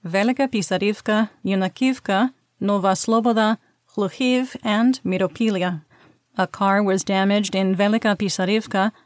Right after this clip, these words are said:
power was knocked out in Yunakivka, and a person was injured in Nova Sloboda when a mortar shell hit their house. In the Kyiv region, the Ukrainian air defense shot down six of six Iranian-sourced Shahed one thirty-six kamikaze drones overnight.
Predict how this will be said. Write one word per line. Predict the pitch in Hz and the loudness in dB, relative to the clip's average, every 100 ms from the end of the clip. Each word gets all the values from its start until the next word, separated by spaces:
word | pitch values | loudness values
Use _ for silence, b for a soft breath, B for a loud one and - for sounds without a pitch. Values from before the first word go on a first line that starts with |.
| b _ _ - | b _ _ -6
power | 220 262 254 269 | 0 2 4 4
was | 226 202 196 | 2 2 2
knocked | 190 190 | 0 0
out | 190 185 220 | 0 2 2
in | 185 | 0
Yunakivka, | 175 196 180 - 226 220 165 190 220 b b b b | 0 0 0 -2 -4 -2 0 0 0 b b b b
and | 202 214 | -2 -2
a | |
person | 214 247 277 320 | 0 -2 0 2
was | 277 220 | 4 2
injured | 214 240 254 190 226 | 2 4 6 4 2
in | 196 190 | 0 2
Nova | 190 185 185 | 2 2 2
Sloboda | 175 208 214 214 202 220 | 0 0 0 2 2 2
when | 220 208 | 2 2
a | 214 | 2
mortar | 214 202 226 269 | 2 2 0 0
shell | - 185 247 | 0 0 0
hit | - 180 | -2 -6
their | - 175 | -4 -6
house. | 160 233 190 156 - - _ _ _ _ _ _ | -4 -2 -2 -2 -6 -8 _ _ _ _ _ _
In | 185 190 | -2 -2
the | |
Kyiv | 180 - 233 240 | -2 -2 0 0
region, | 185 185 190 196 240 b b | -2 -2 0 0 0 b b
the | 196 | -4
Ukrainian | 202 196 226 233 208 | -4 0 2 4 2
air | - 202 | 2 2
defense | 220 220 208 240 - | 2 0 2 2 2
shot | 202 185 | 0 0
down | 202 202 202 | 2 2 2
six | - 269 277 - | -2 -4 -4 -4
of | 233 233 | -2 -2
six | - - 240 110 196 | -2 0 -2 -2 -2
Iranian-sourced | 196 202 202 190 190 - 185 220 - | 0 2 2 0 0 0 0 -2 -2
Shahed | 202 185 202 196 | -2 0 0 0
one | 185 196 208 | 0 0 0
thirty-six | 208 196 190 214 202 - | 0 -2 -2 -2 -4 -6
kamikaze | - 196 185 202 190 185 165 | -4 -2 -2 -2 -2 -4 -4
drones | 196 214 208 233 | 0 2 4 2
overnight. | 233 180 190 214 208 - | 2 -2 -2 0 0 -4